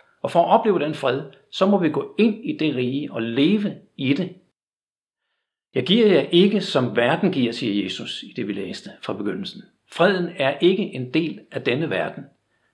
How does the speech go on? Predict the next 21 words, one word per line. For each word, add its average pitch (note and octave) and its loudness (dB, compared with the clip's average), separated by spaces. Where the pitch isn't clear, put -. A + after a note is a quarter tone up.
Den F3 -2
kommer B2 -4
fra - -8
Guds A2 -6
rige G2+ -10
og - -10
er B2 -8
i B2 -6
Guds G2+ -8
rige. F2+ -14
Derfor G#3 6
er D3+ 6
en D3+ 4
krise F#3+ 2
som C#3 -2
den, E3 2
vi C#3 0
er C#3+ 4
i E3 4
lige F3 2
nu, D3+ 0